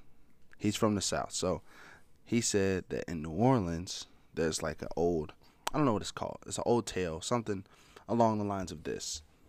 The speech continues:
If a girl makes spaghetti for you, you go over to her house, make spaghetti.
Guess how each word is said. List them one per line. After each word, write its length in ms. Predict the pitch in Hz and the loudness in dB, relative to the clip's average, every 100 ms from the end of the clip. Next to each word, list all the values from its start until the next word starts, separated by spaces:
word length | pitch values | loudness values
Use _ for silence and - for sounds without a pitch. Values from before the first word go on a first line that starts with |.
| - - - - _ _ - - _ - - _ _ - - | -20 -20 -20 -20 _ _ -20 -20 _ -20 -20 _ _ -20 -16
If 100 | - | -6
a 60 | 85 | -6
girl 420 | - 107 113 110 - - - | -2 2 4 2 -2 -20 -14
makes 300 | - 92 - | -6 -4 -2
spaghetti 880 | - - - - 92 113 165 95 95 - | -2 -2 -6 -8 0 2 2 0 -6 -12
for 200 | - 90 80 | -4 -2 -2
you, 200 | 65 113 - | -4 -10 -10
you 140 | - 90 | -6 0
go 80 | 95 | 0
over 140 | 90 | 0
to 80 | 107 | -2
her 80 | 92 | -2
house, 220 | 90 90 | -2 -4
make 160 | 87 85 | -8 -8
spaghetti. 500 | - 101 120 78 | -4 0 0 0